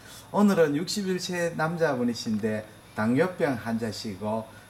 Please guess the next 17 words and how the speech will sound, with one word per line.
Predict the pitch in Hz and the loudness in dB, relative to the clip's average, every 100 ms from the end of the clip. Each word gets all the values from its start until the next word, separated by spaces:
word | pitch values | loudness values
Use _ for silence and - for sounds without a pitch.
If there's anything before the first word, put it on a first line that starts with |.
| - | -16
담낭 | 110 113 147 160 160 156 | -6 -4 0 0 0 -2
절제된 | 151 151 147 160 143 143 135 | -2 -4 0 0 2 0 0
상태이고 | 131 127 123 131 123 123 123 123 120 - - - | -2 -6 -6 -4 -4 -2 0 0 0 -4 -4 0
우측 | 135 156 175 160 - | 0 0 -2 -2 -2
갑상선에, | - 165 - 143 147 143 - 135 135 127 - - - | -4 -4 -2 -2 -2 -4 -4 0 0 -2 -6 -18 -10
어, | 110 104 101 95 92 - - | -2 0 0 -2 -4 -12 0
등에코 | 123 127 165 180 151 110 | 4 6 4 2 0 0
결절, | - 87 85 - - - | 0 -8 -8 -10 -10 -2
아이소에코 | - - - 156 156 156 | 0 2 2 2 2 -2
노즐이 | 131 110 107 120 117 104 | 0 0 0 -2 -2 -4
있고 | 95 - 135 156 156 - - - | -6 -6 -2 -2 -4 -12 -20 -16
좌측 | - 117 185 - 170 147 | -4 0 0 2 2 4
내경동맥 | 113 131 135 151 151 143 139 139 139 143 139 - - | 4 4 4 2 0 -2 0 0 0 0 -2 -12 -10
기시 | - 202 - 143 | -2 -2 0 -2
부위에 | 110 104 92 - - - - | 0 0 -2 -4 -20 -20 -16
프레이크, | - 170 180 - 101 80 - - - | 0 2 2 -2 -8 -8 -10 -18 -10
어, | 92 82 | -8 -8